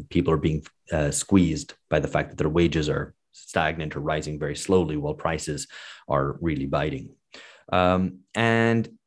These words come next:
he looks at the data and, you know, comes to the conclusion, which we've discussed a bunch on this podcast before, which is basically that,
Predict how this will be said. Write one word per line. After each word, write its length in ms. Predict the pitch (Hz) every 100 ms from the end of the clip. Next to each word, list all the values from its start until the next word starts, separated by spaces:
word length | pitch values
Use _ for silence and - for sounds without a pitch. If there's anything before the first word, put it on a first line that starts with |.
| _ -
he 160 | 113
looks 320 | 123 127 135
at 260 | 135 127 127
the 60 | 127
data 480 | 95 82 85 90 90
and, 280 | 101 98 95
you 80 | 113
know, 120 | 92
comes 220 | - 117
to 80 | 117
the 80 | 110
conclusion, 460 | 104 95 90 87 82
which 140 | -
we've 120 | 82
discussed 360 | 80 - 71 -
a 40 |
bunch 240 | 71 67 -
on 80 |
this 140 | 76 -
podcast 540 | 80 78 - 71 -
before, 420 | - - 113 80
which 220 | 78 80 85
is 100 | 85
basically 480 | 90 90 - 78 78
that, 280 | 76 73